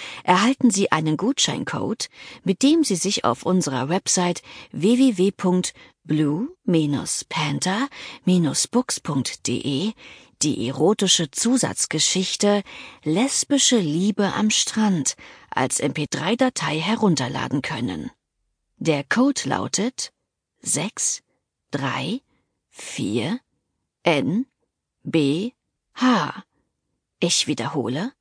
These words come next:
Sechs drei vier N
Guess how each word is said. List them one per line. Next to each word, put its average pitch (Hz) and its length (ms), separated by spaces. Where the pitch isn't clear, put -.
Sechs 143 600
drei 139 520
vier 143 560
N 160 420